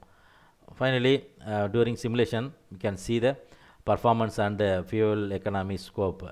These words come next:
According to the simulation results, including, uh, the drive cycles called F T P seventy-five and, uh, W L T P or N E D C cycles, it was understood that,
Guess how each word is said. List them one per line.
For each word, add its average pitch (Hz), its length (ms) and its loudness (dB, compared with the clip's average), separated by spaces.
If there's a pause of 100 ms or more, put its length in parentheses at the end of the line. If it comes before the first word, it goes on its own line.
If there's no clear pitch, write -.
According 131 340 -2
to 120 80 -4
the 110 180 4
simulation 107 480 -2
results, 107 500 -2 (300)
including, 104 520 -2 (120)
uh, 98 80 -4
the 98 140 0
drive 107 220 2
cycles 101 460 -2
called 98 300 0 (440)
F 98 180 -4
T 113 100 0
P 95 140 -4
seventy-five 98 600 -2
and, 95 200 -2
uh, 92 60 0
W 101 300 0
L 95 100 0
T 95 160 -4
P 95 200 -4
or 95 100 2
N 95 240 0
E 107 80 -2
D 98 160 -4
C 98 140 -6
cycles, 104 500 -2
it 95 120 -10
was 110 200 -2
understood 98 440 -4
that, 120 220 0